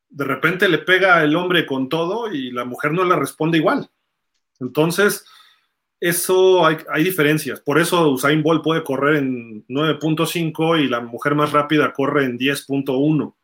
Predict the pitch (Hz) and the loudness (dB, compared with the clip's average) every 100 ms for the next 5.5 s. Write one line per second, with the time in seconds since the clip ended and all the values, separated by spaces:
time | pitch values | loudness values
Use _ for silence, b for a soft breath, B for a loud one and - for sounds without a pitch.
0 | _ _ _ _ _ _ - 135 - 139 | _ _ _ _ _ _ -2 -2 0 -2
1 | - 156 151 160 151 135 127 131 160 135 | 0 0 2 0 2 0 0 0 0 -2
2 | 113 - b b b b 131 123 - 127 | -8 -14 b b b b -4 -2 0 2
3 | 147 156 147 135 127 - _ _ _ 127 | 4 4 4 2 0 -6 _ _ _ -12
4 | 120 120 117 120 117 113 - 147 156 147 | -8 -8 -8 -8 -10 -12 -2 2 4 4
5 | 147 151 135 117 | 4 4 2 2